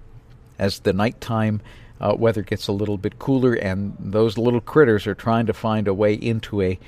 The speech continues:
warm place. Uh, one more note before we take off tonight.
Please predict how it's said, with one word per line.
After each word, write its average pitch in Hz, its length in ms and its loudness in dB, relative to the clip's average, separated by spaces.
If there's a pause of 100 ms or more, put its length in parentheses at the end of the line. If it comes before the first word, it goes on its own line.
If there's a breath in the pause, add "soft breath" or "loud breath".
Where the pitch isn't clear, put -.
(300 loud breath)
warm 90 420 -2 (100)
place. - 460 -4 (540 loud breath)
Uh, 117 200 4
one 147 240 8
more 220 160 6
note 233 560 2
before 170 400 6
we 131 200 2
take - 320 2
off 156 240 4
tonight. 101 420 0